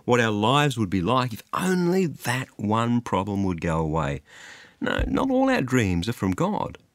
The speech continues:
but some of them are. They're the ones that inexplicably warm our hearts and bring tears to our eyes, no matter how difficult or how outrageous they might seem. Joseph's dream was outrageous, wasn't it?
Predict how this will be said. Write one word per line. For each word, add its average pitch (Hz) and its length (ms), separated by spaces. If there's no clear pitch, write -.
but 117 140
some 160 320
of 160 60
them 85 120
are. 65 260
They're 139 360
the 202 100
ones 104 400
that - 240
inexplicably 135 1080
warm 107 380
our 104 140
hearts 104 500
and 92 160
bring 98 220
tears 98 320
to 98 140
our 95 180
eyes, 90 300
no 120 120
matter 127 180
how 160 260
difficult 190 560
or 90 200
how 120 380
outrageous 110 760
they 90 160
might 90 280
seem. 80 400
Joseph's - 560
dream 117 560
was 113 140
outrageous, 127 640
wasn't - 280
it? 78 60